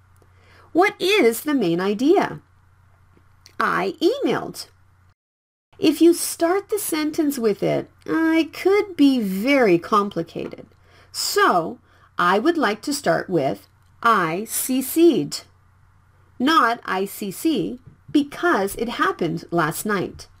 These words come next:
C C'd who? Susan. And where? On the email. Email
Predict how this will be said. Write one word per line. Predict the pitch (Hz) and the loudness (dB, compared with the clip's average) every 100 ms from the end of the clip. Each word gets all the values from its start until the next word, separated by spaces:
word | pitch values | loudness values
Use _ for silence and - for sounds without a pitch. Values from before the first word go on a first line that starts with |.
| _ _ - - - - _ - - | _ _ -20 -20 -20 -20 _ -20 -10
C | - - 269 | -4 0 2
C'd | 247 - 277 294 302 - - | 0 -2 -2 -2 -6 -12 -4
who? | - 427 523 156 160 - _ _ _ _ - - | 2 4 4 2 -4 -16 _ _ _ _ -20 -14
Susan. | - - 370 453 494 165 - 170 - _ _ - - | -6 0 4 4 2 -4 -6 -10 -18 _ _ -20 -8
And | - 196 180 233 - | -2 0 0 -2 -4
where? | 269 277 339 539 277 - - _ _ _ - - | -2 2 2 2 -2 -4 -10 _ _ _ -20 -6
On | - 294 220 | 0 2 2
the | 175 180 240 | -2 -2 -2
email. | 254 156 - - _ - - _ _ _ | -2 -4 -10 -20 _ -20 -20 _ _ _
Email | 208 214 214 214 214 | -4 -2 0 2 2